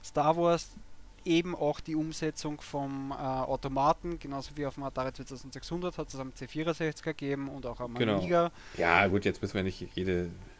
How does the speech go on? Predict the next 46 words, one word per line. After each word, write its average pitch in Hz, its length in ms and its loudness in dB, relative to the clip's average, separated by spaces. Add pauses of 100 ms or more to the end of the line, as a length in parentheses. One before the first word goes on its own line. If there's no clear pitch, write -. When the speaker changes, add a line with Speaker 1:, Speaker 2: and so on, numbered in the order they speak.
(200)
Speaker 2:
Version 92 460 0
wahrscheinlich, 90 400 4
ne? 180 140 4 (280)
Speaker 1:
<laughs> - 300 -8
Speaker 2:
Würde 95 160 2
ich 92 100 -6
jetzt 92 200 -8
mal 87 260 -6 (800)
Speaker 1:
Naja, 208 240 8
Speaker 2:
sagen. 190 140 10
Speaker 1:
wieso? 175 320 4 (160)
Wenn's, 165 280 0
wenn's 165 160 0
jetzt 165 200 -4
nimmst, 175 260 -2
also, 165 220 2 (640)
<clears throat> 190 220 -2
okay, 175 280 4
den, 151 320 0 (560)
das 151 120 0
Arcade-Spiel 170 840 6
oder 165 220 4
halt 156 140 0
eben 151 140 0
den 147 120 0
ersten 139 380 -2
Teil, 165 460 8
das - 480 -4
haben 151 120 6
wir 160 60 4
jetzt - 140 -2
mehr 151 140 4
oder 147 120 0
weniger 147 200 0
besprochen. 151 560 0
Dann 143 160 -4
der 147 120 -2
zweite 143 400 2
Teil 160 240 2
war 147 120 4
halt 151 180 -2
eben 143 160 -2
genauso 143 560 2
in 147 140 0
den 143 160 -2
Vektor-Grafiken. 147 920 2